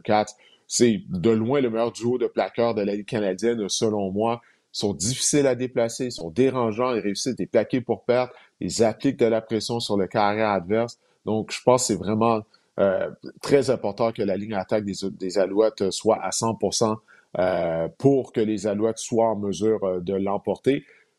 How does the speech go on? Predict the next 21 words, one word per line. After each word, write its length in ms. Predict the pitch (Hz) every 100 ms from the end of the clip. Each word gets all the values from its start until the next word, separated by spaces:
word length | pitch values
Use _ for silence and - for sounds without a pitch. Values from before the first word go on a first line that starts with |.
| -
Puis 80 |
de 100 | 120
l'autre 400 | 117 135 214 - 123
côté, 580 | 127 110 143 165 - - _ _ -
la 160 | 98 101
ligne 200 | 170 185
attaque 320 | 113 160 170
des 100 | 127
Tiger 320 | 107 98 101
Cats, 220 | - 139 151
elle 120 | 101
a 40 | 110
accordé 400 | 113 113 113 165
dix 320 | 87 110 185
sacs 440 | - 135 131 - -
en 160 | 98 101
deux 200 | 87 127
matchs 280 | 110 131 131
contre 200 | 110 107
les 160 | 101
Alouettes. 380 | 98 95 104 107